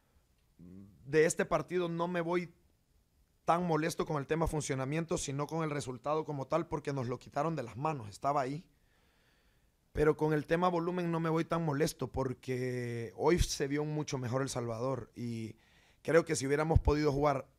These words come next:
los otros partidos con el volumen que El Salvador jugó hoy, los resultados fueran diferentes, pero, pero no, no me voy molesto con el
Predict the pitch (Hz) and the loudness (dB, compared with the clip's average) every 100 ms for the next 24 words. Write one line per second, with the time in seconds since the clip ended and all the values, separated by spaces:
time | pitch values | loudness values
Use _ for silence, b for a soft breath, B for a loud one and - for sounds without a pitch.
0 | _ 135 135 - 147 151 143 - 135 147 | _ 0 0 2 0 0 -2 -2 -2 -2
1 | 135 117 127 123 120 127 139 131 120 120 | -4 -2 -4 -4 -4 -4 -4 -6 -6 -4
2 | 120 127 127 131 143 135 123 120 123 123 | -2 -2 0 0 0 -2 -4 -4 -4 -4
3 | 123 127 120 123 156 139 - 110 113 - | -4 -6 -4 -4 -4 -4 -6 -6 -6 -12
4 | b b b b b b b _ _ _ | b b b b b b b _ _ _
5 | - 131 147 180 185 180 185 180 170 170 | -6 -2 0 2 2 2 2 2 0 0
6 | 185 180 147 135 123 110 | -2 -2 -2 -4 -6 -10